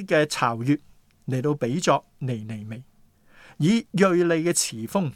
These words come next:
去刺穿尼尼微曾經嘅傲慢，先至用公獅、母獅、小獅同少壯獅子等等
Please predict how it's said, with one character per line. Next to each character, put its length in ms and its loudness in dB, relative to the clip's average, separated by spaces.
去 320 4
刺 420 2
穿 460 -2
尼 420 0
尼 300 -2
微 280 -4
曾 400 -4
經 260 -2
嘅 80 -2
傲 80 2
慢， 320 -10
先 320 2
至 400 0
用 320 -2
公 300 0
獅、 400 -2
母 320 -4
獅、 380 0
小 280 2
獅 540 0
同 300 -4
少 220 -2
壯 440 -2
獅 340 -2
子 380 -8
等 200 -6
等 240 -8